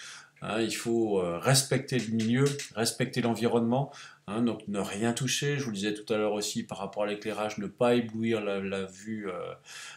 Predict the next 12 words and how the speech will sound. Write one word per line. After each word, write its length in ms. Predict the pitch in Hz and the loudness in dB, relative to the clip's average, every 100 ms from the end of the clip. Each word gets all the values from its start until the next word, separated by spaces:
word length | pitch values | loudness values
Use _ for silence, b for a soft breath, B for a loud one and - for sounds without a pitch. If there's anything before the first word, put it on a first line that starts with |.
| - | -6
enfin 300 | 101 92 101 | -4 -2 0
les, 440 | 95 95 90 90 87 | 0 0 0 0 -2
les 260 | 98 95 | -2 2
yeux 80 | 131 | 4
des 100 | 123 | 4
poissons, 480 | 120 - - 135 143 B B - | 4 0 2 0 0 B B -4
et 280 | 147 151 156 | 4 8 8
bien 260 | 127 117 120 | 8 4 2
sûr 420 | - 123 131 113 | 2 2 4 4
ne 220 | 117 117 | 6 8
rien 420 | 113 104 101 117 | 8 6 2 2
prélever. 540 | 120 - 110 90 82 | 2 -2 -4 -2 -6